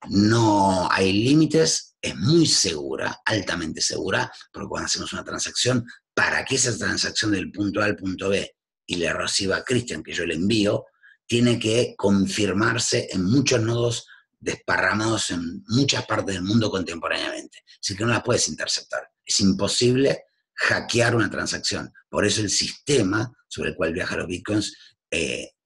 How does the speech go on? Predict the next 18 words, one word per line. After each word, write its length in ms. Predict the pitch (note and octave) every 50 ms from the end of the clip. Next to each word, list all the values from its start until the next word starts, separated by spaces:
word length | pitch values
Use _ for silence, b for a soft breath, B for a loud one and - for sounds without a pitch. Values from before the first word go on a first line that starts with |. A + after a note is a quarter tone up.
| _ _ _ _ _ _ _
goza 800 | - F2+ F2+ G#2 C#3+ D#3 - - - - - G2 F2+ F2 D#2+ - -
de 60 | E2
una 140 | E2 D#2+ D#2+
reputación, 520 | E2 D#2+ D#2+ E2 E2 E2 E2 - G2+ G2
una 100 | F2 D#2
tecnología, 640 | E2+ E2 E2 D#2+ D#2+ D#2+ - - A#2 C3 B2+ A#2 B B B B B
que 120 | - G2+
es 60 | G2
lo 120 | G2 F#2 E2+
que 80 | E2+
van 180 | E2+ E2+ F2 F#2
a 60 | F2+
terminar 360 | - F2 E2 D#2+ D#2+ E2+ F#2
usando 560 | F2+ E2+ - F2 F2+ F#2 F2 E2+ D#2+ - - - _ _ _ -
las 200 | G2 - - -
empresas, 480 | - A#2+ A#2+ C3 A#2 - - - -
los 140 | - - -
bancos, 680 | - B2+ B2 G2 D#2+ - G2+ F#2+ - - - - -